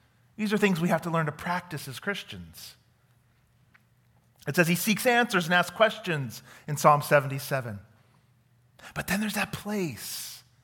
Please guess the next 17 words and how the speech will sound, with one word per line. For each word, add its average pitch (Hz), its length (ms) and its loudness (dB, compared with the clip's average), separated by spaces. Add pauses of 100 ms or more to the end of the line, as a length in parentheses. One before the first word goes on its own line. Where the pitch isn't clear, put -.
(760)
the 143 60 -8
switch, - 640 -2
the 139 60 -10
turn, 147 500 -4 (1200)
where 135 120 -6
lament 156 480 0
also 147 380 -4
is 131 120 -6
full 131 680 -2 (680)
of 104 160 -14
trust - 760 -6 (720)
and 131 160 -6
wrestling 135 480 0
with 120 160 -10
who 123 160 -8
God 95 300 -12
is. - 480 -16